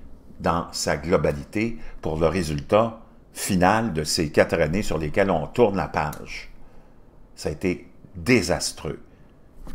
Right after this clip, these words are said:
La gangrène s'est installée. Le monde allait bien quand les gens ne s'occupaient pas trop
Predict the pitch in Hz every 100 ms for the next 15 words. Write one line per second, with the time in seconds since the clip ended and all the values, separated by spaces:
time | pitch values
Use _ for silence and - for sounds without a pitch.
0 | - - - - 85 78 78 110 98 95
1 | 110 127 101 - 78 131 123 - - 90
2 | 87 69 - - - - - - - -
3 | - - - - - - - - - -
4 | - - - - - - - - - 90
5 | 127 208 180 147 123 117 165 190 143 113
6 | - - - - - - - 113 117 165
7 | 165 - - 196 156 170 147 - - -
8 | - - - - - - 95 80